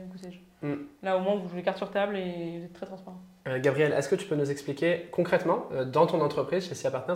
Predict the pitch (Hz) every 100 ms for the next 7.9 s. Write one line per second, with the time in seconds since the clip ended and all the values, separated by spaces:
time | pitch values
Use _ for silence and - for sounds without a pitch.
0 | 180 185 190 185 - 170 170 143 - -
1 | 135 135 143 139 - 170 170 131 127 123
2 | 123 123 123 117 113 - - - 139 135
3 | 156 139 131 131 127 - 147 160 - -
4 | - - 127 123 113 110 - 131 143 147
5 | 127 127 - - 139 139 147 139 123 123
6 | 123 151 151 - - 147 147 139 151 143
7 | - 120 127 120 120 120 - 247